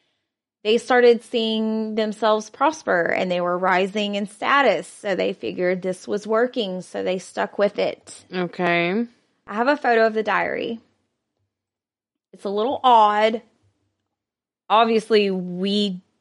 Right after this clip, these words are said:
Speaker 1: don't know what that says because I don't read their language <laughs>
Speaker 2: Mm-mm.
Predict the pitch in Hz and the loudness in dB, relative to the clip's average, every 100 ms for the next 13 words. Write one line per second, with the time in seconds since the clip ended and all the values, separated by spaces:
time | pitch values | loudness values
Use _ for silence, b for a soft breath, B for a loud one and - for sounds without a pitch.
0 | _ - 202 190 - 190 196 233 165 151 | _ -2 2 2 0 2 4 6 4 4
1 | 127 - 180 175 190 - 170 175 165 160 | 0 -2 0 2 2 -2 -2 2 2 0
2 | - 170 196 233 175 120 143 170 170 170 | -2 2 6 6 4 0 -2 -2 -2 -6
3 | _ _ _ _ 165 160 165 170 180 185 | _ _ _ _ -2 0 0 0 2 2
4 | 196 - 240 214 196 233 180 175 | 0 -4 -2 0 2 2 0 -4